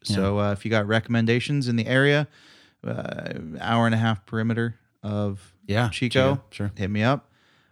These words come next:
Speaker 2: Uh, but yeah, shit's getting real on these streets, bud. I'm out here, I'm out here fighting that
Speaker 1: Respect,
Speaker 2: salted
Speaker 1: man.
Speaker 2: cured meat
Speaker 1: Thank you
Speaker 2: war.
Speaker 1: for your service.
Speaker 2: Pastrami is the most sensual of all the salted cured meats.
Speaker 1: Um,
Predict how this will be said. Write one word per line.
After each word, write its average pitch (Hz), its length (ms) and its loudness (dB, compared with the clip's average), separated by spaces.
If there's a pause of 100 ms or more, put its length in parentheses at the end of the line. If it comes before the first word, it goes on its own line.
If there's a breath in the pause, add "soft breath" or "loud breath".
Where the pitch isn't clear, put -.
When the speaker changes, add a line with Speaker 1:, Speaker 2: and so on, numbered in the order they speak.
(140 soft breath)
Speaker 2:
Uh, 95 300 -4 (220)
but 120 100 -6
yeah, 123 140 0 (300)
shit's - 260 -10
getting 104 180 -4
real 113 160 2
on 107 80 0
these 101 120 -2
streets, 113 340 -2
bud. 98 260 -4 (140)
I'm 98 160 -4
out 95 100 0
here, 98 220 -4 (100)
I'm 95 100 -6
out 90 80 -4
here 85 100 -6
fighting 101 360 -2
that 101 220 -2
Speaker 1:
Respect, 101 180 -6
Speaker 2:
salted 104 240 0
Speaker 1:
man. 95 100 -2
Speaker 2:
cured 110 200 0
meat 117 60 4
Speaker 1:
Thank 107 160 2
you 113 80 4
Speaker 2:
war. 156 80 2
Speaker 1:
for 117 60 0
your 101 120 2
service. 92 460 -2 (300)
Speaker 2:
Pastrami 117 380 -6
is 110 160 -2
the 101 80 -10
most 98 240 -4
sensual 98 460 -6 (100)
of 101 80 -6
all 101 140 0
the 92 80 -6
salted 95 360 -10
cured 95 240 -8
meats. 98 360 -10
Speaker 1:
Um, 117 580 2